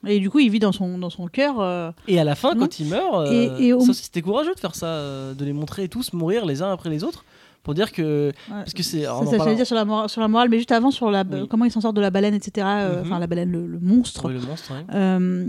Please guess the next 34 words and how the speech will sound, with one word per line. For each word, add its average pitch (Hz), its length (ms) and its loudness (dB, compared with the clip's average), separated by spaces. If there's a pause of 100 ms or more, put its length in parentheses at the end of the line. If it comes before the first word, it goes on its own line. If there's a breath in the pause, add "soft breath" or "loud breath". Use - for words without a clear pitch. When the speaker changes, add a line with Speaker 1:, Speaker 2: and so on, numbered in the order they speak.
(180)
Speaker 1:
je - 100 -6
trouvais 214 160 0
ça 214 140 2
malin 214 340 6
de 240 100 6
réutiliser. 202 480 0
Là, 277 140 4
je 254 80 2
trouve - 180 -10
que 254 80 2
le 208 100 4
mensonge 226 380 6
a 202 60 4
été 190 140 0
plus - 260 0
mis 233 140 8
en 190 160 6
valeur 196 380 4
Speaker 2:
Mhm. - 40 -12
Speaker 1:
par 202 140 -2
rapport 190 320 2
Speaker 2:
Tout 190 60 2
à 175 80 4
Speaker 1:
à, 180 60 0
Speaker 2:
fait. - 120 -10 (440 loud breath)
Speaker 1:
euh, 190 280 2
à 196 120 -2
Disney. 196 420 4
Et 170 40 4
peut-être - 280 -6
que 196 100 -10
c'est... - 100 -6
Alors, 165 220 0
est-ce, 170 180 -4